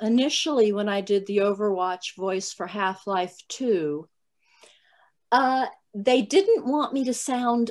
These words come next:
American. Um, and, <laughs> and I remember, you know, uh,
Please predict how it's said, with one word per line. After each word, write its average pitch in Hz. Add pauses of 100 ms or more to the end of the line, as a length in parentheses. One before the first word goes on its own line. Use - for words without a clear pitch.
American. 196 (1400)
Um, 208 (580)
and, 285 (460)
<laughs> -
and 349
I 294
remember, 285 (400)
you 254
know, 185 (340)
uh, 208